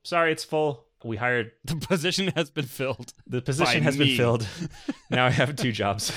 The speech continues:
Speaker 1: <laughs> I've heard so much about that overemployment thing, and I've decided to try it.
Speaker 2: <laughs>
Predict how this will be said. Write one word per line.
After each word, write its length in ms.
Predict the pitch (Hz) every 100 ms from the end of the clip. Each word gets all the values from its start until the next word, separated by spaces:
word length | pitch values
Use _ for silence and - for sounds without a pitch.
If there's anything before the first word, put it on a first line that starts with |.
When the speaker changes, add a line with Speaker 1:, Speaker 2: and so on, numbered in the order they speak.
| -
Speaker 1:
<laughs> 260 | 427 - 269 233 - - - 123 - _ - _ - 175 - - _ - - - -
I've 1160 | 180 - 139 143 - 214 220 214 208 202 190 180 - - - - -
heard 220 | - 127
so 120 | - 123
much 220 | 117 104
about 220 | 110 101
that 220 | 92 87 -
overemployment 760 | 110 107 95 - 107 95 85
thing, 260 | 95 90 85
and 100 | 80
I've 260 | 85 85 _
decided 440 | 87 - 101 90
to 80 | -
try 260 | - - 87
it. 280 | - - _ _ -
Speaker 2:
<laughs> 600 | 165 - 226 - 269